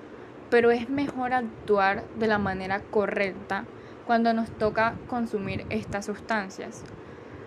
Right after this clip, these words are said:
a dejarnos llevar por un impulso sin sentido que podría arruinar nuestro legado y lo que somos como persona. Nuestra salud va primero que nada.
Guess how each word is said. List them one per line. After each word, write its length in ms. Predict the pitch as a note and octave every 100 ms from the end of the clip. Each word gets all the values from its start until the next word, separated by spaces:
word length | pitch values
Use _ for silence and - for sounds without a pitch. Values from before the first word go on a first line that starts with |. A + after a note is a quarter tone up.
| - -
a 120 | C4 C4+
dejarnos 440 | C#4 C#4 C4+ C#4
llevar 540 | D4+ C#4 A3 G#3+ G#3+ - - -
por 160 | C4
un 160 | C4 C4
impulso 500 | C4 C4 C4+ C4+ C4
sin 200 | B3+ B3+
sentido 640 | C4 B3+ A#3+ G#3+ G3 A3 - -
que 120 | A#3
podría 400 | A3+ G#3 G3 G3+
arruinar 520 | G#3+ G#3+ G3+ G#3+ A3+ -
nuestro 520 | A3+ B3+ C4 - C4+
legado 540 | C4+ C4 G#3 G3 G#3 - - - - -
y 80 | A#3
lo 220 | A3+ G#3
que 140 | G#3 G#3
somos 380 | - A#3 C4 -
como 280 | A3 G3+
persona. 480 | F#3+ F#3 - F#3+ - - - - - - - - - - - - - - - - -
Nuestra 520 | C4+ C#4+ C#4+ C4+ C4
salud 480 | C4+ A#3 A3 B3+ D#4+ - - - -
va 300 | G#3+ G3 G#3
primero 540 | G3 A#3 A3+ G#3+ A3+ B3
que 120 | G#3
nada. 360 | F#3 F#3 -